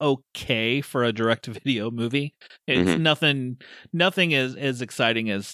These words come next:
Speaker 1: this one, but even the sequel wasn't too bad.
Speaker 2: Mm-hmm. Well, I have, my number three is, ah,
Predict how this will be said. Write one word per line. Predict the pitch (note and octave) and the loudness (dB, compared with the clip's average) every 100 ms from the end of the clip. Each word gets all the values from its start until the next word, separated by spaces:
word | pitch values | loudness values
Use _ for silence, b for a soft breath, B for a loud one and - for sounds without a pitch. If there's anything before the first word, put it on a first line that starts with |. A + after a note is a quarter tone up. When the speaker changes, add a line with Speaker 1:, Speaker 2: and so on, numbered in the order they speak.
| _ - | _ 0
Speaker 1:
this | B2 - - | 0 0 -6
one, | G2 E2+ F2 | -4 -4 -4
but | G2 F#2 - E3 - - | -4 -6 -8 -16 -14 -2
even | D#3+ D#3+ | 0 2
the | B2 | 2
sequel | - B2+ G#2+ F#2+ | 0 0 0 0
wasn't | G2 - - | -2 -4 -8
too | G#2 | -8
bad. | - - - _ _ _ - | -8 -12 -18 _ _ _ -6
Speaker 2:
Mm-hmm. | D#2+ D#2 - _ - B B B B B | -6 -6 -10 _ -20 B B B B B
Well, | - C3+ | 0 2
I | E3 | 2
have, | E3+ A#2+ G2 C#2 | 2 0 -6 -10
my | D#2+ D#3 | -6 -2
number | G#3 G3 D3+ | -2 0 -2
three | C#3 B2+ A#2+ A2 G#2+ - _ _ G#2+ | -2 0 2 2 0 -6 _ _ 2
is, | A2 G#2+ G2+ - - _ _ _ _ _ _ | 4 4 2 -2 -4 _ _ _ _ _ _
ah, | F#2 - | -8 -6